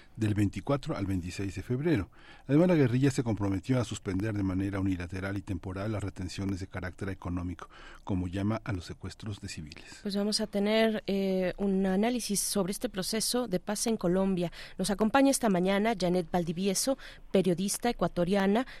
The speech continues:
Speaker 2: que desde dos mil diecisiete vive en Colombia, donde es periodista independiente, periodista, periodista freelance. Eh,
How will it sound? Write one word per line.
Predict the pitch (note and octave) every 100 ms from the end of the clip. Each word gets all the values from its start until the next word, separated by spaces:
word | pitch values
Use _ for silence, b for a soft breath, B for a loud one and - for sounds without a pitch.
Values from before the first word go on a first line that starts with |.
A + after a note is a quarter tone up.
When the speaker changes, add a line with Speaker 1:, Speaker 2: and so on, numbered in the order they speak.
| -
Speaker 2:
que | -
desde | E3+ E3+ E3+
dos | E3 E3+
mil | A#3
diecisiete | B3 A#3 G#3 B3 - F3
vive | F#3 G3+ -
en | F#3 F3+
Colombia, | F#3+ G#3+ G#3+ G3+
donde | E3 E3 E3+ F#3
es | F#3
periodista | - E3+ E3 F#3 - G3 F#3 B B B
independiente, | E3 F3+ E3+ G3 A#3 - B3
periodista, | - D#3 D#3+ - F#3+ E3 -
periodista | D#3 E3+ - F#3+
freelance. | G3+ G3+ G3 A3 -
Eh, | F#3